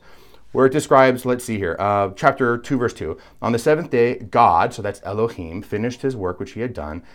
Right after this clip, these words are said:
and he rested on the seventh day from all his work which he had done. So Elohim, God, blessed the seventh day and hallowed it, because on it Elohim rested from all of his work," et cetera. So that, and that concludes the, the first account of creation.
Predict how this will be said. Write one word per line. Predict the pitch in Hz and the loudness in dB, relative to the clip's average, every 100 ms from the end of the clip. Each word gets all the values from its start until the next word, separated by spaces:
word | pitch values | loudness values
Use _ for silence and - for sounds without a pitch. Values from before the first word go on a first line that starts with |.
| - | -12
and | 151 | -6
he | 147 | -2
rested | 92 87 107 | -4 -4 -8
on | 110 | -8
the | |
seventh | - 90 95 98 | -8 -10 -8 -8
day | 80 | -10
from | - 80 | -10 -12
all | 82 | -12
his | 98 | -12
work | 80 71 | -14 -16
which | 82 | -14
he | 110 | -12
had | 123 | -6
done. | 220 110 78 - - - | -2 -4 -6 -16 -20 -18
So | - 113 104 | -2 2 2
Elohim, | 95 104 135 - 110 104 160 185 | 2 2 2 2 -4 -2 -4 -6
God, | - 80 101 127 | -6 -4 -4 -6
blessed | 85 113 - | -6 -6 -8
the | - | -12
seventh | - 107 143 - | -6 -6 -6 -6
day | 85 123 | -6 -6
and | 107 | -6
hallowed | 95 80 87 | -6 -4 -6
it, | - | -8
because | - 117 110 | -6 -6 -4
on | 190 185 | -2 0
it | 135 135 - _ - | 0 -2 -6 _ -8
Elohim | 107 117 120 110 104 90 | 0 0 0 -4 -8 -6
rested | 82 82 90 82 - - | -6 -6 -8 -8 -10 -18
from | - 87 | -10 -6
all | 82 | -6
of | 82 | -6
his | 82 | -8
work," | 80 71 | -8 -10
et | 92 | -8
cetera. | - 151 95 - - _ - | 0 2 2 -4 -14 _ -18
So | - 110 | -6 -2
that, | 120 | 0
and | 120 | 0
that | 117 107 | 0 0
concludes | 127 123 110 104 101 | -2 -2 -6 -6 -8
the, | 101 98 - | -10 -10 -12
the | - | -12
first | - - 95 - | -8 -4 -4 -4
account | - 80 78 | -12 -10 -8
of | 80 76 | -8 -10
creation. | - 113 147 - 71 | -6 -2 -2 -4 -14